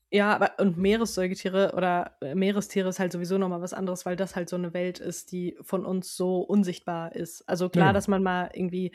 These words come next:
Speaker 1: Fische in einem Aquarium oder sowas sieht oder mal
Speaker 2: Ja.
Speaker 1: in einem See oder in einem Teich, man so
Speaker 2: Oder wenn man schnorcheln geht.
Speaker 1: Ja, genau,
Speaker 2: Oder für
Speaker 1: sowas.
Speaker 2: die ganz Wahnsinnigen, die tauchen gehen, aber
Speaker 1: <laughs> Genau.
Speaker 2: andere Geschichte.
Speaker 1: Aber, äh,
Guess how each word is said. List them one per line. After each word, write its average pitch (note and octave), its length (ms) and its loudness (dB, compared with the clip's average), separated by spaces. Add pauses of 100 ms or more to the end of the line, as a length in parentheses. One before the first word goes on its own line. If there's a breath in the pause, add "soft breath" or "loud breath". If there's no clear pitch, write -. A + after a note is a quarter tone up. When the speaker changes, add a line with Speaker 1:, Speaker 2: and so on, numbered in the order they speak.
(200 loud breath)
Speaker 1:
Fische A3 240 2
in F#3+ 100 2
einem F#3 100 0
Aquarium F#3+ 520 0
oder F3 180 0
sowas E3+ 380 -4
sieht G#3 280 -2
oder F3+ 220 2
mal F3 220 2
Speaker 2:
Ja. F3 40 0
Speaker 1:
in F3+ 80 0
einem F3 120 0
See G#3 260 2
oder F#3 120 0
in E3+ 60 0
einem E3 140 -2
Teich, G3 340 -4
man F3 300 -6
so F3+ 160 -2
Speaker 2:
Oder F3 100 2
wenn F#2+ 80 0
man F#2+ 100 -4
schnorcheln G#2+ 340 2
geht. G2 200 -8 (320)
Speaker 1:
Ja, G3 140 4
genau, F#3+ 300 2
Speaker 2:
Oder F#3+ 80 -4
für - 20 -12
Speaker 1:
sowas. G3 240 6
Speaker 2:
die B2+ 60 4
ganz C3 220 4
Wahnsinnigen, C#3+ 460 10
die B2 80 6
tauchen C3 340 8
gehen, A2 240 2
aber A2+ 140 -2
Speaker 1:
<laughs> A#3 680 4
Genau. A3 280 2
Speaker 2:
andere C#3 280 8
Geschichte. C3+ 600 2 (360 loud breath)
Speaker 1:
Aber, F#3+ 480 6
äh, F#3+ 480 2